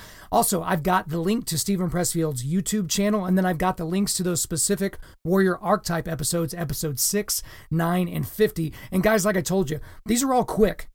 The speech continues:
These are very, very quick videos. And so they're five to ten minutes long typically. So you could just watch one a day for fifty days while you're on the can or while you're walking the dog or something like that. They're really, really good things to check out. And the other thing I would let you know is that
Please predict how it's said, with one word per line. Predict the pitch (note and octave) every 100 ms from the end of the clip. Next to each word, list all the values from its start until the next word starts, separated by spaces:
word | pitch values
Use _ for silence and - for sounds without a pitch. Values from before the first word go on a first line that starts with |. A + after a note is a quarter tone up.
| _ G3
These | G3
are | D#3+
very, | D3+ A3+ A3+
very | F#3+ F#3+ F#3+
quick | - G3 F3+ - - -
videos. | G3 E3+ D#3+ F#3 - - -
And | E3
so | F#3
they're | E3
five | - G#3 G#3+ F#3+
to | F3+
ten | F#3 F#3+
minutes | F3 D#3+
long | E3+ F3 D3+
typically. | F3 C3 D3+ D3 - - -
So | G3+
you | G3 C4+
could | G#3
just | A3+
watch | F#3 F#3+ C#3+
one | D#3 G#3 A3
a |
day | F#3 F3 C3 -
for | F3+
fifty | G#3 G3+ G3
days | F#3 D3 E3
while | F3
you're | E3+
on | E3+
the | D#3
can | G3+ A3 G#3+ - -
or | G3
while | F#3+ F3
you're | F3
walking | G3+ F3+
the | F3+
dog | F#3+ G3+ E3+
or |
something | D#3 F#3+ F#3
like | F#3 F3
that. | F#3 F#3 - - -
They're | G3
really, | E3+ G#3+ B3+
really | G#3+ G#3 G3
good | C3+ F#3 C#3
things | E3+ D#3+
to | D#3+
check | - E3+ -
out. | F3+ F3
And | E3
the | G3+
other | A#3+
thing | A3+ G#3
I |
would | F#3+
let | F#3+ F#3
you | F3
know | F3+ F3 - -
is | F3 D3
that | E3+